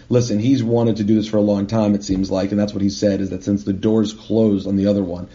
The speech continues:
he's wanted to do this. However, I do think he sees it as an opportunity with people upset about it, and I guess I wasn't that surprised by it.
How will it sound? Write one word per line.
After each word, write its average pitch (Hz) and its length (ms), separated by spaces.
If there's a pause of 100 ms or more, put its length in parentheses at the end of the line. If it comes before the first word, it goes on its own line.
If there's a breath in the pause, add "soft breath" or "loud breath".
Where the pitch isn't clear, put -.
(220 loud breath)
he's 117 220
wanted 101 600 (220 loud breath)
to 117 100
do 107 260
this. - 460 (360 soft breath)
However, 120 480
I 107 100
do 107 260
think 110 260
he 101 140
sees 104 360
it 104 200
as 101 140
an 101 100
opportunity 110 680
with 101 160
people 104 260
upset 110 320
about 104 300
it, 101 160 (540 loud breath)
and 110 640 (440)
I 120 100
guess 123 240
I 120 60
wasn't 110 420
that 104 200
surprised 107 1000 (200)
by 98 420
it. 98 360